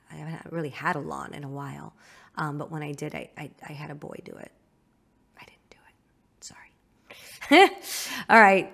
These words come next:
Um, guys, thank you so much for tuning in. Uh, there's going to be more discussions to come in the coming weeks. We're gonna be digging into an explosive story, uh, from Bloomberg about,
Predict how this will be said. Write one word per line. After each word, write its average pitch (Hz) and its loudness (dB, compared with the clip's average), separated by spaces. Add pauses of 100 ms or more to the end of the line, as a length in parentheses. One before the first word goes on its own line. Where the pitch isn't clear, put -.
Um, 208 6
guys, 220 10
thank 247 2
you 233 2
so 214 4
much 185 0
for 190 -6
tuning 175 -2
in. 170 -4
Uh, 175 -8
there's 185 -2
going 208 2
to 208 2
be 214 4
more 202 2
discussions 180 -2
to - -12
come 175 -4
in 170 -4
the 165 -8
coming 175 -6
weeks. 165 -6 (480)
We're 190 0
gonna 190 2
be 190 2
digging 185 0
into 180 -2
an 160 -6
explosive 220 0
story, 170 -4
uh, 170 -2
from 170 -6
Bloomberg 165 -2 (420)
about, 170 0